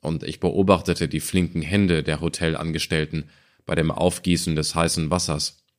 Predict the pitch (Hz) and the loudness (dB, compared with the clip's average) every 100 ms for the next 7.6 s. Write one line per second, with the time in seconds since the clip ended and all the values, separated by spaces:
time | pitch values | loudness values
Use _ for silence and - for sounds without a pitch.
0 | _ _ _ _ _ _ _ _ _ _ | _ _ _ _ _ _ _ _ _ _
1 | - 90 92 104 101 101 95 - 92 101 | 0 6 6 8 4 2 0 2 4 6
2 | 104 92 92 87 85 90 101 107 - 82 | 6 6 6 6 6 6 4 0 0 2
3 | 80 80 82 87 80 80 - 85 95 98 | 2 2 4 4 2 -2 2 4 4 4
4 | 95 98 107 - _ _ _ _ _ _ | 0 2 0 -2 _ _ _ _ _ _
5 | _ _ - 98 92 90 107 - - 76 | _ _ -2 2 4 6 4 2 -2 0
6 | 101 95 104 110 92 62 78 78 78 82 | 0 2 2 2 -2 0 0 0 -2 0
7 | 80 78 - 87 80 | 0 0 -2 -2 -2